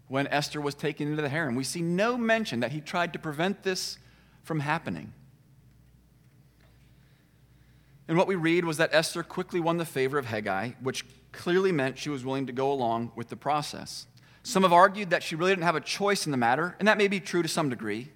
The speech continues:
On the other hand, consider what happened earlier in the story. The king made a request of Queen Vashti, and she understood how things worked in the empire.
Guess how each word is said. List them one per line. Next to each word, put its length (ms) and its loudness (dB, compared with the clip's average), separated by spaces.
On 120 6
the 80 6
other 160 8
hand, 300 0
consider 320 0
what 120 4
happened 420 2
earlier 320 2
in 80 0
the 80 -2
story. 540 -4
The 100 -2
king 380 0
made 200 6
a 80 4
request 640 2
of 200 -2
Queen 300 0
Vashti, 640 2
and 140 0
she 240 -2
understood 760 2
how 140 4
things 340 -2
worked 300 0
in 80 0
the 140 2
empire. 500 0